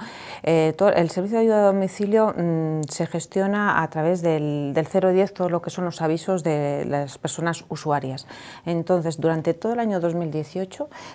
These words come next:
eh, se produjeron tres mil quinientos cuarenta y uno avisos del servicio de ayuda a domicilio, pues, eh, personas que anulaban servicios o que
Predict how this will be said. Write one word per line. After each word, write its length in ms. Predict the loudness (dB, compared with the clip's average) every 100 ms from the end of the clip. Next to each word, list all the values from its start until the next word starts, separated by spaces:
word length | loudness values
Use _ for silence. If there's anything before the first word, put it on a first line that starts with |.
| -20 _ 2
eh, 240 | 4 4
se 160 | 2 4
produjeron 640 | 6 6 6 2 4 2
tres 260 | 4 4 6
mil 200 | 2 2
quinientos 520 | 0 2 0 0 -2
cuarenta 400 | 0 0 0 0
y 80 | 0
uno 100 | 2
avisos 500 | 2 0 0 -2 -4
del 300 | -6 -4 -4
servicio 340 | -4 -4 -2 0
de 80 | 2
ayuda 120 | 2
a 20 |
domicilio, 440 | 0 -2 -2 -2
pues, 200 | -2 -6
eh, 120 | -6 -6
personas 400 | -8 -6 -6 0
que 320 | 0 2 0 -2
anulaban 720 | -2 0 0 0 0 -2 -4
servicios 840 | -2 0 4 4 4 6 6 6
o 100 | -2
que 220 | -2 -4